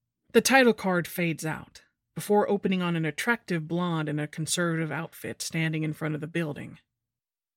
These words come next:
The words, "The Dandy Candle Company," sprawled in gigantic lettering across the front facade. Semi-trucks move about it off to the side of the building.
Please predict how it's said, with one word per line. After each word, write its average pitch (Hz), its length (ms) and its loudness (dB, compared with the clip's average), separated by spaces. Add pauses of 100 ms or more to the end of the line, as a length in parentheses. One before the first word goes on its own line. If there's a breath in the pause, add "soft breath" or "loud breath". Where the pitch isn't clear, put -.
(380)
The 180 140 2
words, 180 580 2 (160)
"The 175 100 -4
Dandy 214 460 4
Candle 196 460 2
Company," - 540 -8 (340)
sprawled 190 560 4
in 165 80 0
gigantic 165 580 0
lettering 165 420 0
across 156 360 -4
the 160 100 -8
front 175 300 -2
facade. - 680 -2 (880)
Semi-trucks 202 680 4
move 180 320 2
about 170 300 2
it 160 120 -2
off 165 260 0
to 165 120 -2
the 151 80 -6
side 160 260 0
of 151 80 -4
the 151 60 -12
building. 175 540 -4